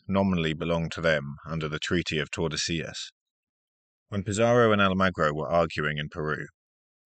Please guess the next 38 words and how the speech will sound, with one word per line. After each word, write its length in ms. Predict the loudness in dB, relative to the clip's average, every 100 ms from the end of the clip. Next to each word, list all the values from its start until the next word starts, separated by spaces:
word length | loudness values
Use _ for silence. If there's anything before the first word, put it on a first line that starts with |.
| _ _ -6
and 100 | -6
the 60 |
king 300 | -2 0 2
assigned 360 | 2 2 2 2
Almagro 600 | 2 2 0 0 -4 -4 _ _
the 80 | -4
land 300 | 0 0 -2
to 80 | -6
the 100 | -4
south 400 | -2 0 0 -4
of 100 | -8
Cusco, 460 | -6 -6 -6 -8 -10 -14 _ _ _ _ _ _ _ _ _ _ _
he 120 | -4
decided 560 | 0 4 4 4 -2 -6 -8
that 120 | -4
he 100 | 0
may 180 | 2 2
as 140 | 2
well 320 | 2 2 0 -6
divide 320 | -2 0 0
the 80 | 0
rest 280 | -2 -2
of 80 | -4
the 80 | 0
land 420 | 2 0 -2 -4
even 200 | -6 -6
further 360 | -2 0 0 -2
to 140 | -8
the 80 | -4
south 420 | 0 2 0 -4 -16 -18
while 260 | -6 -2 -2
he 80 | -2
was 160 | 0
at 240 | 0 -2 -6
it, 160 | -10 -16 -20 _ _ _ -6
and 100 | -4
he 60 |
created 580 | 2 4 4 2 -4 -6